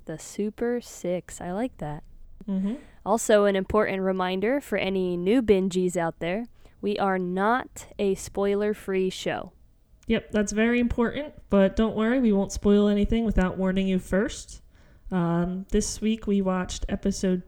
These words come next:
Speaker 2: two of Ginny and Georgia, You, Schitt's Creek, and The Marvelous Missus Maisel. And we actually watched episodes two and three of Schitt's Creek.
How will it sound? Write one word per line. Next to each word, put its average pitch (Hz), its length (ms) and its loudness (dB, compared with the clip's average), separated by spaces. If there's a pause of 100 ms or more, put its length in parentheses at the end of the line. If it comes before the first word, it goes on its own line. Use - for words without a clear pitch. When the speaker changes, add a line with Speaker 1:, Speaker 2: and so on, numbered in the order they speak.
Speaker 2:
two 202 460 0
of 175 280 0
Ginny 202 340 2
and 180 140 -2
Georgia, 190 640 0 (480)
You, 190 640 2 (1000)
Schitt's - 360 -4
Creek, 214 500 -4 (100)
and 180 1120 0 (220)
The - 80 -2
Marvelous 196 420 4
Missus 185 280 0
Maisel. 180 500 -4 (180)
And 196 60 -4
we 202 100 4
actually 220 280 2
watched 196 500 -2 (460)
episodes 196 480 2
two 214 420 4
and 196 260 4
three 180 380 -2
of 185 120 -6
Schitt's - 280 -4
Creek. - 360 -8